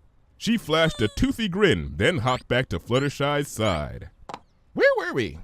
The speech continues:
Uh, two cups of flour, landscape paintings, collective unconsciousness, carry the one.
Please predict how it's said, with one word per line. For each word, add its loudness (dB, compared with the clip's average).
Uh, -2
two -2
cups -4
of -12
flour, -2
landscape -6
paintings, -4
collective -8
unconsciousness, -10
carry -12
the -10
one. -6